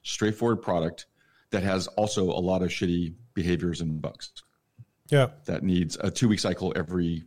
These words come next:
Speaker 1: week to fix. It's just crazy.
Speaker 2: And you said, like, time is the issue, but I always read, like,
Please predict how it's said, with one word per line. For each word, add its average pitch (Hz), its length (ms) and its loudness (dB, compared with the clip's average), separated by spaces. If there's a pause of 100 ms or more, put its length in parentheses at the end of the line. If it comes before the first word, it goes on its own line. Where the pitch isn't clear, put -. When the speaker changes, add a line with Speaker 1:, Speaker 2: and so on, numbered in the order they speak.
(120)
Speaker 1:
week 92 280 -2
to 85 100 -8
fix. - 460 -8 (280)
It's - 120 -14
just - 160 -10
crazy. - 360 -6 (840)
Speaker 2:
And 135 380 2 (200)
you 131 160 0
said, 127 300 4
like, 127 220 2 (320)
time 131 240 6
is 123 100 2
the 131 100 2
issue, 139 300 0
but 117 200 -2 (140)
I 120 280 0 (680)
always 120 340 -2
read, 117 220 0
like, 107 180 -2